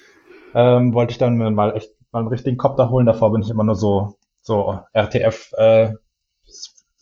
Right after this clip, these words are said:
äh, Ding, Dingsi gebau-, äh, geflogen. Das hat alles nicht so richtig hingehauen. Und genau, dann hast du mir das so ein bisschen zusammengestellt, dann haben wir so ein bisschen die Komponenten, weil ich eben unbedingt unter zweihundertfünfzig Gramm bleiben wollte aus der legalen Hinsicht her, weil ich sonst eben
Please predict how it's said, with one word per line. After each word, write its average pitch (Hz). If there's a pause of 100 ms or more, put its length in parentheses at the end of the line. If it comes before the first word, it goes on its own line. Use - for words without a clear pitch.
(180)
äh, 104
Ding, 117 (140)
Dingsi 113
gebau-, 104
äh, 98
geflogen. 104
Das -
hat 107
alles 113
nicht -
so 107
richtig 110
hingehauen. 117 (1300)
Und 127
genau, 139
dann 120
hast 127
du 147
mir 156
das 151
so 151
ein -
bisschen 131
zusammengestellt, 156
dann 127
haben 127
wir 120
so 117
ein 117
bisschen 123
die 113
Komponenten, 123
weil 123
ich 120
eben 127
unbedingt 123
unter 120
zweihundertfünfzig 110
Gramm 117
bleiben 113
wollte 113
aus 101
der 98
legalen 131
Hinsicht 127
her, 123
weil 110
ich -
sonst -
eben 98